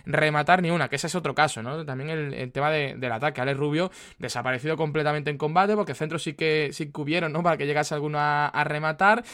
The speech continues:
y, y bueno, eh, pasan estas cosas, ¿no? Y cuando te coge muy bien la, la matrícula, al final llega ya este tramo de, de temporada donde, pues bueno,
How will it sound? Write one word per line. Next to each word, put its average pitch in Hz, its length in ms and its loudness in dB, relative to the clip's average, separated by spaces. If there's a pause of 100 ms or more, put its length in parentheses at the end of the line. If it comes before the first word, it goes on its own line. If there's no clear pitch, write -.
(320)
y, 135 420 0
y 117 60 -2
bueno, 139 340 -2
eh, 139 140 -8
pasan 143 260 -2
estas 135 220 -4
cosas, 120 280 -4
¿no? 127 120 -6
Y 151 60 -8
cuando 127 180 -4
te 131 100 -4
coge 196 320 0
muy 175 300 2
bien 120 300 -2
la, 120 260 0
la 127 160 2
matrícula, 208 600 2
al 139 260 -4
final 180 460 2 (340)
llega 185 500 6
ya 175 200 4
este 151 180 -4
tramo 151 240 0
de, 143 220 0
de 139 120 -4
temporada 156 920 2
donde, 170 520 -2
pues 160 140 -10
bueno, 156 260 -2